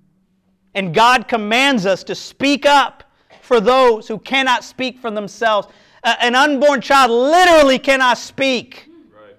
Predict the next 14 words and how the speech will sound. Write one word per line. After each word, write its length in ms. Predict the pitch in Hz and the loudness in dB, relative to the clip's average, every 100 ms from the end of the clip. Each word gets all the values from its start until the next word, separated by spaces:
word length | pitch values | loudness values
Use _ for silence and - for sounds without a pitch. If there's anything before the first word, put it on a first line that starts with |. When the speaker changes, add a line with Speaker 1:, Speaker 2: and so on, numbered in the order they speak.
| _ _ _ 294 | _ _ _ 0
Speaker 1:
There 240 | 311 302 | 2 2
is 80 | 240 | 0
not 380 | 262 320 339 330 | -2 0 2 2
another 340 | 294 330 311 | 0 0 0
group 300 | 240 320 330 | 0 -2 0
of 200 | 311 294 | -2 -2
people 300 | 320 339 330 302 | -2 -2 2 2
on 140 | 285 | 2
the 80 | 269 | -2
face 400 | - 311 320 - | 0 0 0 -2
of 160 | 285 277 | -2 -2
the 180 | 262 - | -6 -8
earth 760 | 277 320 339 262 - - _ _ | 0 4 4 4 0 -14 _ _
Speaker 2:
Yeah. 80 | _ | _